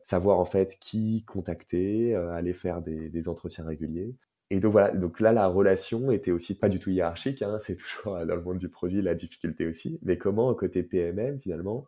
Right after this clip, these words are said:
les P M allaient reporter aussi certaines actions, euh, au P M M. Donc encore une fois, je pense, euh, ça c'était peut-être le côté aussi un peu atypique, mais là où, euh,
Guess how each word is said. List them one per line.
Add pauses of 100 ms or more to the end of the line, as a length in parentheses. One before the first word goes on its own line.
(100)
les
P
M
allaient
reporter
aussi
certaines
actions,
euh, (640)
au
P
M
M. (120)
Donc
encore
une
fois,
je
pense,
euh,
ça
c'était
peut-être
le
côté
aussi
un
peu
atypique,
mais
là
où,
euh,